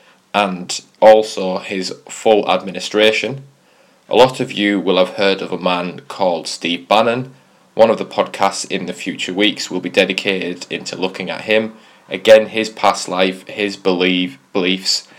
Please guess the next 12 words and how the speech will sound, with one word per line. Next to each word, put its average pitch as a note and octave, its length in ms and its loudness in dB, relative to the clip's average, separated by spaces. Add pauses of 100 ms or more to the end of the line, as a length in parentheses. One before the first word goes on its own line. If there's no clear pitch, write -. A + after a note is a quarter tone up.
(240)
and A2 240 2
his G#2 180 -6
position F#2+ 680 -4
within F#2+ 460 -4
Trump's - 440 -6
administration. F2+ 800 -2 (960)
However, A2 600 4 (180)
the F#2 100 -4
main A#2 300 4
focus G2+ 760 2
of F2+ 280 0
this, F#2+ 400 -2